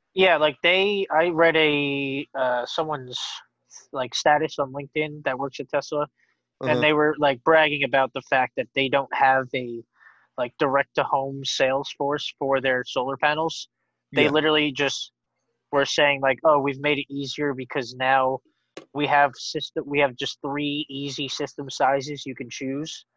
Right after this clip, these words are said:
Speaker 1: to
Speaker 2: Yeah.
Speaker 1: have." Where, um, like, with, um, now that we're eventually gonna be Sunrun, um, like, they're gonna have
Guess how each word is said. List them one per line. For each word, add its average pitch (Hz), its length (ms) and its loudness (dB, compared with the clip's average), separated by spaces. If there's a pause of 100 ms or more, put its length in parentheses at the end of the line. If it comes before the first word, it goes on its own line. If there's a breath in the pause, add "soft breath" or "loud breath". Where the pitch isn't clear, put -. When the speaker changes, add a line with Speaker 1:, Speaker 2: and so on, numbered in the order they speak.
(240)
Speaker 1:
to - 80 0
Speaker 2:
Yeah. 117 40 2
Speaker 1:
have." 143 320 2 (760)
Where, 139 600 4 (440 loud breath)
um, 120 500 -4 (480)
like, 139 160 2
with, 135 120 -8 (760)
um, 123 240 -6
now 139 140 4
that 127 120 -2
we're 127 240 -6
eventually 127 400 -8
gonna 120 120 -12
be 117 80 -12
Sunrun, 123 560 -4 (920)
um, 113 600 -4 (1500)
like, 131 220 -2
they're 139 140 2
gonna 127 180 0
have 123 220 2